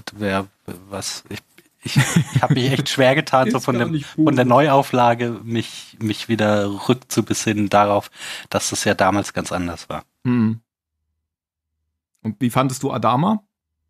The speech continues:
Speaker 1: Ähm, war, glaube ich, fast noch der, der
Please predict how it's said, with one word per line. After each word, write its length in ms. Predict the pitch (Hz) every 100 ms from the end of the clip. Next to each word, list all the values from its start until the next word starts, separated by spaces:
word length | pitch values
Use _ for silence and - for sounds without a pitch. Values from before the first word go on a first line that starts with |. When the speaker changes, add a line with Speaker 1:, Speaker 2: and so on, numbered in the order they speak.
| _ _ 113
Speaker 1:
Ähm, 520 | 104 101 98 95 82 _ -
war, 240 | 98 127 127 - _ _ _ _ _ _
glaube 380 | - 98 120 143
ich, 200 | 143 147
fast 340 | - 123 - 156
noch 240 | 135 -
der, 480 | - 123 120 117 - _ -
der 360 | 110 107 104